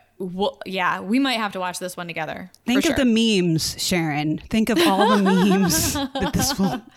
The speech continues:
Speaker 2: this will generate. I guarantee.
Speaker 1: Good point.
Speaker 2: Wow. This is gonna be awesome.
Speaker 1: Mm. <laughs>
Speaker 2: Okay, so next up, this is interesting. Uh, it's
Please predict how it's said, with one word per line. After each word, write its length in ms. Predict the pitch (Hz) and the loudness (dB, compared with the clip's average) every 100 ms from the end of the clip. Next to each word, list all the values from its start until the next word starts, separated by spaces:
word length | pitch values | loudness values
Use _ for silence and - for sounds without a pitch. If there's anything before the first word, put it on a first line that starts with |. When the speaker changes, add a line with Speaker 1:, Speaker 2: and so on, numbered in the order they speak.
| - | -4
Speaker 2:
this 200 | 208 - | -2 0
will 100 | 190 | -2
generate. 580 | 175 214 190 175 165 - | 0 2 2 2 0 -2
I 80 | 180 | -4
guarantee. 880 | 156 208 202 208 - 196 175 175 - - - 214 | 0 2 4 2 2 2 2 2 -2 -16 -20 -14
Speaker 1:
Good 220 | - 208 196 | -2 -2 -2
point. 340 | 190 170 - _ _ - _ - | -6 -6 -12 _ _ -20 _ -6
Speaker 2:
Wow. 840 | 160 165 156 160 151 151 151 135 - _ | -2 0 0 2 2 2 0 -4 -12 _
This 100 | - | -8
is 60 | - | 0
gonna 140 | 247 | 2
be 120 | 175 | 2
awesome. 500 | - 156 156 202 196 - _ | 0 -2 0 2 2 0 _
Speaker 1:
Mm. 380 | 233 262 269 233 _ | -2 0 0 -4 _
<laughs> 60 | _ - - 294 294 285 262 311 254 | _ -20 -20 -12 -8 -6 -4 -4 -2
Speaker 2:
Okay, 400 | 294 294 208 151 - | -2 0 -2 -2 -6
so 200 | 294 285 | 0 2
next 480 | 294 523 - - 240 | 4 2 -2 -6 0
up, 320 | 185 180 180 - - _ _ _ _ _ | 2 0 -2 -14 -18 _ _ _ _ _
this 140 | - 330 | -2 0
is 100 | 381 | 2
interesting. 760 | 381 277 - 196 156 131 175 - - | 2 0 -2 -2 -2 -4 -8 -10 -4
Uh, 400 | 208 185 175 175 _ - | 0 2 2 0 _ -8
it's 460 | 147 180 - 214 | -4 -4 -4 -6